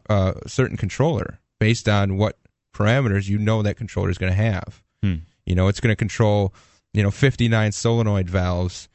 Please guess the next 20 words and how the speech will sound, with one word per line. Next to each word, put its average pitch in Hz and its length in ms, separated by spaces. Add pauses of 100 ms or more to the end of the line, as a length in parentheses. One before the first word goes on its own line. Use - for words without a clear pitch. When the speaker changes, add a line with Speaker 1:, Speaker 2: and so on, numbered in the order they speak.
(240)
Speaker 1:
and, 98 400
uh, 92 360 (200)
six - 300
pressure - 380
relief 98 320
valves. 87 680
Uh, 90 180
this 104 260
is 104 100
the 104 80
one 98 140
I 95 40
wanna 90 160
infect, - 600
or 101 100
various 113 420
things 107 200
like 98 140
that. 101 260
Plus, - 420